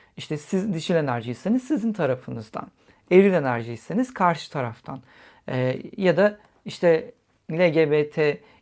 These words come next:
İ bireyseniz artık nasıl tanımlıyorsanız onu da artık siz çözün, onu da ben söylemeyeyim. Ama bir taraftan bir taraf,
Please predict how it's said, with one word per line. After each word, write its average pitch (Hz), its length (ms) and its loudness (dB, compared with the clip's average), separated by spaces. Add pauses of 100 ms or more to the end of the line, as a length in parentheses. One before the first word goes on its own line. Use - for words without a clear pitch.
İ 147 320 0
bireyseniz 139 720 0 (260)
artık 185 360 2
nasıl 170 220 -2
tanımlıyorsanız 170 800 -2
onu 147 200 -2
da 127 60 2
artık 117 300 -4
siz - 220 -6
çözün, 139 260 -6
onu 135 160 -2
da 117 120 -2
ben 175 120 2
söylemeyeyim. 139 600 -4 (340)
Ama 220 320 4
bir 247 160 2
taraftan 143 520 -4
bir 214 160 -4
taraf, 160 300 -6